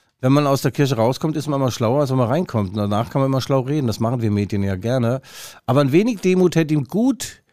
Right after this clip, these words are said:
zu Gesicht gestanden, wenn er sagt, "Pass mal auf, Aufstellung hatte ich die Idee, die Idee, Taktik, die, die Idee, ging beides in die Hose. Sorry, kann passieren. Guten Abend, liebe Freunde und Freundinnen." Aber nein, na gut, so ist er.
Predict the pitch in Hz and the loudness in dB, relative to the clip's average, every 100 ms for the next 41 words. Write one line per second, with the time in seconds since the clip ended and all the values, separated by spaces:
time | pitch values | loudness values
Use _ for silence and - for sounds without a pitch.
0 | _ _ - 170 151 170 - 139 160 151 | _ _ -4 0 2 2 0 -2 2 2
1 | 147 143 135 135 - 170 156 131 135 143 | 2 2 2 0 0 -4 0 2 2 0
2 | - - _ _ 151 156 - 143 139 131 | -6 -20 _ _ -2 0 0 2 2 0
3 | 127 123 139 123 117 131 120 107 117 127 | -2 -2 0 0 2 0 0 -2 -4 -4
4 | 113 143 151 143 135 - 120 131 123 117 | -2 0 0 0 -2 -4 -6 -4 -2 -2
5 | 110 135 135 - 131 107 123 139 135 120 | 0 -2 -2 -4 -6 0 2 2 0 0
6 | 113 131 139 139 - - _ _ - 151 | 2 2 2 2 0 -8 _ _ -2 2
7 | 156 156 135 139 135 113 131 143 135 - | 4 2 0 0 2 2 2 2 0 -10
8 | _ _ _ 143 151 156 - 151 170 165 | _ _ _ -2 2 2 2 2 4 2
9 | 143 147 135 - 135 143 143 131 113 135 | 2 2 0 0 2 4 4 2 0 0
10 | 143 120 117 147 117 90 85 82 117 95 | 2 0 0 0 0 -2 -4 -4 -4 -4
11 | 87 117 92 87 | -6 -4 -4 -4